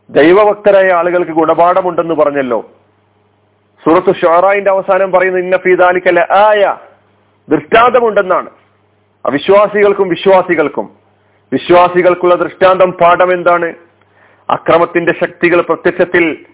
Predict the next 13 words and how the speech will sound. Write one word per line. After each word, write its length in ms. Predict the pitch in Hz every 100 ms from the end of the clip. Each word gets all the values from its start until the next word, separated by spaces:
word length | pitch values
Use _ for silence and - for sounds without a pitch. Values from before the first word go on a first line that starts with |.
| _ _ _ _ _ _ 147
എത്ര 260 | 170 - 269
തന്നെ 340 | 269 254 240
പ്രബലരാണെങ്കിലും 1040 | 214 214 202 208 196 180 175 151 156 131 - _ _
അന്തിമ 520 | 143 170 180 160 175 165
വിജയം 580 | 147 147 151 151 127 -
നീതിക്ക് 680 | 127 139 180 185 202 202 180
വേണ്ടി, 320 | 165 156 151 147
സത്യത്തിന് 460 | 151 - 190 196 190
വേണ്ടി, 380 | 160 156 143 143
വിശ്വാസത്തിന് 720 | 143 160 190 202 202 196 170
വേണ്ടി 520 | 147 143 135 120 - _ _ _ _
നിലകൊള്ളുന്ന 680 | 127 135 147 185 185 190 180
ആളുകൾക്കാണ് 840 | 156 160 170 165 151 135 135 139